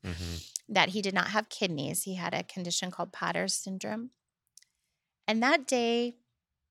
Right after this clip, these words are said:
Speaker 2: it was sort of like, I, I looked at my husband, and it was like the light and the life went out, just a, as if we flipped a switch. It went dark for him.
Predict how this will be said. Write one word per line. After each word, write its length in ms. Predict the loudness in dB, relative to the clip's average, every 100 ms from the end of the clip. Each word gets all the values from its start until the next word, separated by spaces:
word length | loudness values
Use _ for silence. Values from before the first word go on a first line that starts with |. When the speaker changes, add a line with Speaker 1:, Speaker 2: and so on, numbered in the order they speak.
| _ _ _ -8
Speaker 2:
it 120 | -2 2
was 120 | 4
sort 240 | 4 2
of 200 | 2 0
like, 560 | 2 2 2 -2 -10 -20 _ _ 6
I, 160 | 6 6
I 140 | 2
looked 260 | 6 6 6
at 120 | 4
my 80 | 2
husband, 340 | 2 0 0 -4
and 60 |
it 60 | -4
was 120 | -2
like 220 | 0 0
the 80 | -2
light 680 | 2 4 4 4 -2 _ -8 -8 -10
and 160 | -4
the 40 | -2
life 580 | 4 4 4 0 -8 -12 _ _
went 160 | -6 -6 -4
out, 200 | -8 -4
just 240 | -4 0 0
a, 140 | 0 -2
as 140 | -4 -2
if 140 | -2
we 240 | -4 -6 -10 -16 -20 _ _ _ _ _ 2
flipped 220 | 2 4
a 60 |
switch. 580 | 2 4 0 6 6 6 0
It 140 | -4 -2
went 240 | -2 0
dark 320 | 0 0 -2
for 180 | -10 -10
him. 400 | -8 -6 -6 -8